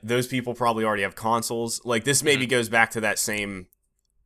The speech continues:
Speaker 1: argument with the Switch and playing <laughs> Doom on the Switch. Like,
Speaker 2: Okay.
Speaker 1: you might already have a thing to do that with. Like, you all, you play these games every year, you probably already have something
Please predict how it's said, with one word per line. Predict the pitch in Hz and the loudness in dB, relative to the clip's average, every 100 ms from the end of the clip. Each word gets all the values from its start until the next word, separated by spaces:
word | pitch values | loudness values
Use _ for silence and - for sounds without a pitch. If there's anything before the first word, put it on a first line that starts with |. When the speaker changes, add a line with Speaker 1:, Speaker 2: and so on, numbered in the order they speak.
| _ _ | _ _
Speaker 1:
argument | 107 104 104 101 | 0 0 -2 -4
with | 101 - | -6 -6
the | |
Switch | 90 - 104 - | -4 -2 -2 -2
and | 98 87 | -6 -6
playing | 107 98 104 | -4 -4 -2
<laughs> | |
Doom | 117 107 104 | 0 0 0
on | 95 | -4
the | 101 | -2
Switch. | - 107 101 - | -2 -2 -2 -4
Like, | 104 95 92 - | -4 -4 -4 -14
Speaker 2:
Okay. | - - _ _ | -20 -20 _ _
Speaker 1:
you | - 127 | -6 2
might | 135 131 | 4 6
already | 127 120 107 | 6 4 2
have | 101 110 110 101 | 4 6 6 2
a | 101 | -4
thing | 98 110 101 101 | -4 -6 -6 -6
to | 98 | -8
do | 98 95 95 | -8 -6 -6
that | 92 92 92 _ _ _ _ _ _ _ _ _ _ _ | 0 2 0 _ _ _ _ _ _ _ _ _ _ _
with. | 98 101 101 - _ | -2 -2 -2 -12 _
Like, | 92 90 - | -6 -6 -10
you | 92 95 | -8 -4
all, | 92 92 | -2 0
you | 101 101 | -2 -4
play | - 117 110 | 0 2 2
these | 104 95 | -2 -4
games | 101 98 92 | -4 -4 -4
every | 92 87 | -4 -4
year, | 90 90 90 | -2 -2 -2
you | 87 | -4
probably | - 92 90 | -2 -2 0
already | 87 85 | -2 -2
have | 85 82 85 | -2 -2 -2
something | 87 80 82 82 | -6 -8 -12 -12